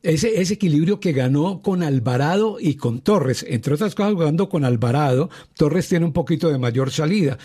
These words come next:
Jugando con Ricaurte, el que queda clavado prácticamente como volante cinco es Torres, porque el que tiene que salir un poco más es Ricaurte. Yo sinceramente creo que, y por eso lo digo, debe ser un pensamiento del técnico David González,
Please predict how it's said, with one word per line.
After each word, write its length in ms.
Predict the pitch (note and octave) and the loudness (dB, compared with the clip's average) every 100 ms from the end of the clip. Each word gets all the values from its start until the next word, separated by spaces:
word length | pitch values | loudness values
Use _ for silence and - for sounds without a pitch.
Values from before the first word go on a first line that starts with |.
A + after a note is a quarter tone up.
| - | -10
Jugando 420 | - B2+ D3 F3 F#3+ | -4 0 2 0 0
con 160 | F3 | 0
Ricaurte, 480 | C#3+ C#3 D#3+ C#3 C#3 | 0 0 0 0 0
el 80 | D3 | -2
que 160 | C3+ | -2
queda 260 | C#3 D#3 F#3 | 0 0 0
clavado 440 | E3+ C3+ D3 E3+ | 0 2 2 2
prácticamente 600 | E3+ E3 F#3 D3+ C3+ C#3 | 0 -2 -2 0 0 0
como 220 | D3+ C#3+ A#2+ | 0 2 4
volante 400 | A#2+ C3+ C3+ C#3 | 4 2 0 0
cinco 480 | E3 D3 - F3 - - - | 2 2 2 -2 -2 -14 0
es 240 | D3+ - | 2 2
Torres, 380 | - E3 D#3+ G3+ | 4 4 4 0
porque 260 | D#3+ B2 C#3 | -2 -2 -4
el 80 | |
que 120 | G#2+ B2+ | -4 -2
tiene 220 | C3+ D3+ | -2 -2
que 120 | C3 | 0
salir 260 | E3+ D3 D3+ | 0 2 2
un 60 | |
poco 260 | D#3 C3+ C#3+ | 0 0 0
más 260 | D3 E3 - - - | 0 -4 -10 -12 -4
es 160 | C#3+ | 0
Ricaurte. 580 | D3 C#3+ G3+ D#3+ - B2 - - - | 0 0 0 0 -2 -6 -8 -16 -4
Yo 380 | C3+ G3+ A3+ - _ - | 2 2 0 -10 _ -6
sinceramente 640 | - B2 E3+ F#3+ F#3 G3 | -2 2 2 2 0 -2
creo 320 | G3+ F3 F3 | 2 2 2
que, 120 | F3 C3 | 0 -8
y 320 | A#2 - C3 | -8 -10 -4
por 180 | B2+ C3 | 0 2
eso 140 | F#3+ | 2
lo 80 | D#3+ | 2
digo, 340 | F3+ D#3 C#3 | 2 0 0
debe 140 | D3 C#3+ | 0 0
ser 180 | D3+ | 0
un 100 | D3+ | 0
pensamiento 580 | D#3 D#3+ C#3+ C3+ D3 C#3+ | -2 -2 -2 -2 -2 -2
del 120 | C3+ | -4
técnico 480 | A#2 C#3 D#3+ D3 D#3+ - - - | -2 0 0 0 -4 -4 -16 -4
David 300 | B2+ C3 C#3+ | 0 0 0
González, 520 | E3+ D3+ C#3 D#3+ | 0 0 0 -2